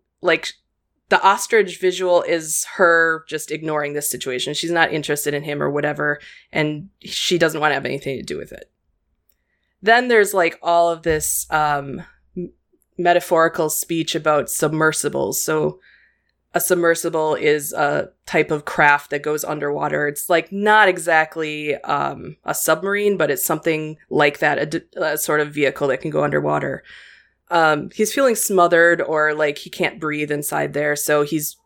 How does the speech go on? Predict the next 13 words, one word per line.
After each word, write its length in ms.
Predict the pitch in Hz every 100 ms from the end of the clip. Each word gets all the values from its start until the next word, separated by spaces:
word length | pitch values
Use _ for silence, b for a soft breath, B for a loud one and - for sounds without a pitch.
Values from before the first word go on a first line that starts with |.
| _ -
that's 200 | 170 180
another 300 | 175 175 165
feeling 500 | - 175 165 165 156
of 120 | 147
being 260 | 147 143 -
trapped 760 | - - 123 80 - - - b b b b b -
and 540 | 156 151 147 147 135 -
not 400 | 165 160 151 -
being 200 | 151 151
able 220 | 147 135
to 140 | 135 139
reach 360 | 131 120 -
her. 300 | - - -